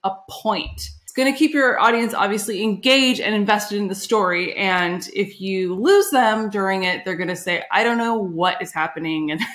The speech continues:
just gonna leave. So, uh, and one of the keys too that I talk about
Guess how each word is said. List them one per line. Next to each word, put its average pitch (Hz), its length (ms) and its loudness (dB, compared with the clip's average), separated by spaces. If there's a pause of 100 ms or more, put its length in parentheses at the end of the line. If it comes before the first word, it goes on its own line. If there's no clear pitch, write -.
(100)
just 254 360 2
gonna 247 200 4
leave. 170 240 0
So, 165 260 0 (640)
uh, 208 260 10
and 233 160 4
one 302 160 6
of 415 100 2
the 480 180 6
keys 262 320 0
too 269 140 0
that 220 140 2
I 208 120 2
talk 453 400 2
about 170 420 2